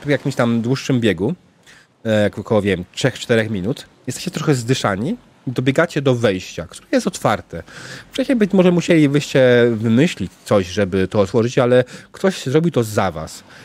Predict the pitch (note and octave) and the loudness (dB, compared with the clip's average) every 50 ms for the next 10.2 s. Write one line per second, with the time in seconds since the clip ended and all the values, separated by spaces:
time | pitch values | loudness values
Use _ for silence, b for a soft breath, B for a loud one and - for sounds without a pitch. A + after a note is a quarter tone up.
0 | B B _ - E3 G#3 - A#3+ A3 - - - - - A#2+ A2 - - _ - | B B _ 0 0 0 2 0 0 0 0 -4 -4 2 2 2 2 2 _ -4
1 | A2+ D3 A3 A#3+ - _ _ _ _ _ _ _ _ _ _ B2+ A#2+ A#2+ A#2+ A#2+ | -2 -2 -2 -6 -8 _ _ _ _ _ _ _ _ _ _ 0 2 4 4 4
2 | A#2+ A#2+ A#2 A#2 - - B2+ B2 - - C#3 D#3 - _ - A3+ B3 G3+ - - | 4 2 2 0 -4 -6 -6 -4 -4 -2 -4 -4 -6 _ -6 -4 -4 -4 -2 0
3 | D3+ C#3+ C#3 D#3+ D3 - D3 C#3 D3 C#3+ - - B B B B B B - A2+ | 0 2 2 0 0 0 0 -2 -2 -2 -6 -12 B B B B B B -4 2
4 | A2 A#2 A#2 - - - - - - - - - - - - - _ _ _ _ | 2 2 2 2 -2 -10 -10 -16 -18 -18 -20 -20 -20 -20 -20 -20 _ _ _ _
5 | _ _ _ _ _ - A#3+ F3 A2+ F2+ E2+ E2 E2 D#2 F2+ - _ G#2+ A#2 A#2+ | _ _ _ _ _ 2 2 2 2 0 -4 -8 -10 -12 -14 -14 _ -12 -8 -6
6 | C#3 C#3+ A#2 F#2+ F#2 E2+ E2 D#2 F2 _ _ _ - A2+ B2+ D3 E3+ F3 F3 _ | -4 -4 -4 -6 -6 -8 -10 -12 -14 _ _ _ -6 -2 2 2 2 2 2 _
7 | D#3 - - - D#3 C3+ G2 D#2+ D2 D2+ D2+ _ _ _ _ - _ - F2 F2+ | -4 -6 -4 -6 -6 -6 -6 -6 -10 -14 -16 _ _ _ _ -20 _ -12 -8 -8
8 | F2 C#2+ C2+ C2+ - - - - _ _ _ _ _ _ _ _ _ _ _ G#2 | -8 -8 -10 -14 -16 -16 -16 -18 _ _ _ _ _ _ _ _ _ _ _ 0
9 | A2 A2+ A#2 A2+ G2+ F#2 G2 G2 G2 F2 - E2 D#2 D#2 E2 E2+ F2 - - A2+ | 0 2 2 0 -2 -4 -8 -10 -10 -8 -10 -12 -10 -10 -10 -12 -8 -6 -8 -8
10 | - - C#2+ C#2+ | -8 -10 -16 -16